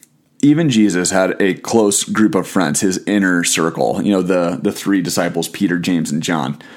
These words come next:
He was obviously close and loved all the disciples, but he had an inner circle.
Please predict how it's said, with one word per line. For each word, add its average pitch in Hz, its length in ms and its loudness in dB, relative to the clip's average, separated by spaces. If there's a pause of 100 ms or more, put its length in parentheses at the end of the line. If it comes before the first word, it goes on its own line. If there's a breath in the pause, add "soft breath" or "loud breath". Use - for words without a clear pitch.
(400 loud breath)
He 190 160 2
was - 380 0
obviously 117 340 2
close 107 400 0
and 98 180 2
loved 104 220 4
all 107 180 2
the 101 80 0
disciples, 95 680 -2
but 110 400 0 (400)
he 127 240 2
had 110 240 2
an 104 100 2
inner 98 200 2
circle. 95 460 -2